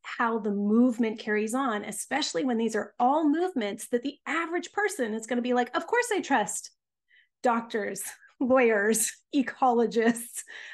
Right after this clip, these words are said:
Of course those are trustworthy. Of course they are." And so the rest of us are not, like, and that is a natural and good thing to do. We should be able to trust our institutions.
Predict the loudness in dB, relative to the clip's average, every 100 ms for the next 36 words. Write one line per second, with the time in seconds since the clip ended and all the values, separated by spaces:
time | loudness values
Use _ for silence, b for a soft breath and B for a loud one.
0 | B -4 -2 0 0 0 -4 -2 -2 -4
1 | -10 -10 -10 -10 -10 -12 -16 -18 _ _
2 | _ _ -8 -4 -4 -4 -6 -4 -4 -6
3 | -6 0 0 2 0 0 -2 -2 -4 -2
4 | -2 0 2 0 -4 -8 -20 b b b
5 | b _ _ _ _ -2 -2 -10 -12 -10
6 | 0 4 4 4 2 2 2 2 0 -2
7 | -2 0 0 2 0 0 0 0 -2 -4
8 | -4 -2 -4 -2 -2 -2 -2 -4 -6 -6
9 | -6 -8 0 2 2 0 -8 -10 B B
10 | B B -2 0 0 -4 -4 0 0 0
11 | 0 0 2 0 -2 -8